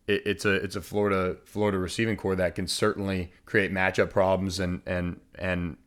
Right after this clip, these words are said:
while we don't think Florida can really score enough to keep up with L S U's offense, they,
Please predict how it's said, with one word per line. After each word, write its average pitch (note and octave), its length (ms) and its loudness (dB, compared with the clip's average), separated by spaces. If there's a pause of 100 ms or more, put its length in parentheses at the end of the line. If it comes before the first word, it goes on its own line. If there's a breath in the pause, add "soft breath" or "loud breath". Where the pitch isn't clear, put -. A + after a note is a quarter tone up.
(120)
while F2+ 480 0 (220)
we G#2+ 180 2
don't A#2+ 240 4
think G2 220 -2
Florida F#2+ 280 2
can F#2+ 160 -2
really F#2 220 0
score A#2 320 2
enough G2 200 2
to F#2 80 -6
keep - 300 -6
up - 320 4 (160)
with G2 200 0
L F#2 160 4
S - 120 -4
U's D3+ 200 4
offense, F#2+ 640 2 (720 soft breath)
they, G2 240 2